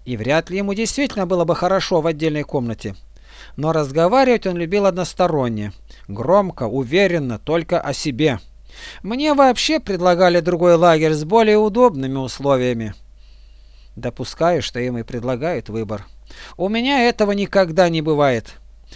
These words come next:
Знаете, я, когда я был в англо-египетском Судане, но дальше ничего интересного, какая-нибудь чушь,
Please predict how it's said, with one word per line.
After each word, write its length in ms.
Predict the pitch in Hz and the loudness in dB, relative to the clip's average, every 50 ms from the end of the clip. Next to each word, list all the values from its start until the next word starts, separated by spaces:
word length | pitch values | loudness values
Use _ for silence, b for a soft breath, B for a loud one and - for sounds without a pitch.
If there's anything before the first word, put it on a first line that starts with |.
| B B | B B
Знаете, 600 | 135 117 120 151 226 277 294 269 185 - - 175 | -10 -8 -6 -6 -4 -2 -2 -2 -2 -2 -2 -2
я, 300 | 165 170 208 247 233 185 - - - - - - - - - - - - - B B B B B B - | -2 0 0 0 0 -2 -6 -12 -18 -20 -20 -20 -20 -20 -20 -20 -20 -20 -20 B B B B B B -2
когда 280 | 170 190 208 220 262 | -2 0 0 2 2
я 180 | 247 214 208 196 | 4 4 4 4
был 180 | 214 233 220 | 4 2 2
в 80 | 180 202 | 4 2
англо-египетском 800 | 226 233 196 165 185 190 185 175 220 - - 175 - - 196 185 | 0 0 0 0 0 0 0 0 -2 -4 -6 -8 -8 -6 -6 -6
Судане, 640 | 165 - - 196 180 226 254 262 262 254 233 190 - - - - - - - - - - - - - - - - - b b b b b | -6 -6 -6 -4 -2 -2 -2 -2 -2 -2 -4 -6 -6 -10 -20 -20 -20 -20 -20 -20 -20 -20 -20 -20 -20 -20 -20 -20 -20 b b b b b
но 140 | 151 165 165 | -6 -4 0
дальше 300 | 175 196 180 - 160 170 | 0 0 0 0 -4 -6
ничего 320 | 165 - - 165 147 135 | -6 -4 -4 -2 -4 -4
интересного, 480 | 127 - 139 120 120 117 - - 127 110 | -4 -4 -4 -4 -4 -4 -6 -6 -10 -8
какая-нибудь 560 | - 139 127 - 165 160 151 147 139 135 117 | -6 -6 -4 -2 -2 -2 -2 -2 -4 -6 -6
чушь, 480 | - - - 208 202 - - - - | -4 -4 -2 -2 -2 -2 -4 -6 -12